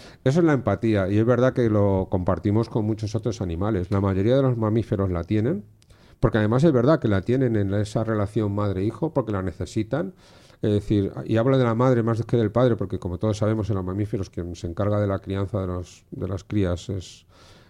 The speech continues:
es la madre, pero es verdad que afortunadamente el ser humano esto está cambiando, menos mal. Pero, y de ahí vienen muchos mecanismos para intentar entender la mente de otro ser, que en principio podían ser los hijos y con el tiempo han acabado siendo los otros compañeros de,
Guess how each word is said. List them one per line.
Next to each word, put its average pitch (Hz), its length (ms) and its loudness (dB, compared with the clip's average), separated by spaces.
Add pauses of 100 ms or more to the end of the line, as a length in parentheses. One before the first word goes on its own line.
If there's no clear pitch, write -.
es 95 120 -2
la 92 120 0
madre, 101 300 2
pero 90 220 -2
es 87 40 -4
verdad 90 220 -2
que - 60 -4
afortunadamente 87 640 -2
el 82 80 -6
ser 90 160 -6
humano 87 260 -2
esto 85 160 -8
está 85 200 -6
cambiando, 82 500 -4
menos 85 260 -8
mal. 107 220 -8 (580)
Pero, 123 460 4
y 104 240 0
de 98 80 2
ahí 104 100 4
vienen 104 240 2
muchos 98 480 -4
mecanismos 92 560 -6
para 92 240 -4
intentar 87 400 -6
entender 98 440 -2
la 98 120 0
mente 101 300 -2
de 98 180 2
otro 104 260 0
ser, 101 280 -2 (1120)
que - 100 -2
en 101 80 2
principio 92 420 -2
podían 95 220 0
ser 92 180 -4
los 92 200 -6
hijos 101 280 -6
y 104 40 -6
con 92 120 -4
el 82 100 -4
tiempo 87 260 -4
han 90 80 -2
acabado 87 400 -2
siendo 92 280 -4
los 85 240 -4
otros 82 280 -6
compañeros 82 600 -6
de, 82 360 -10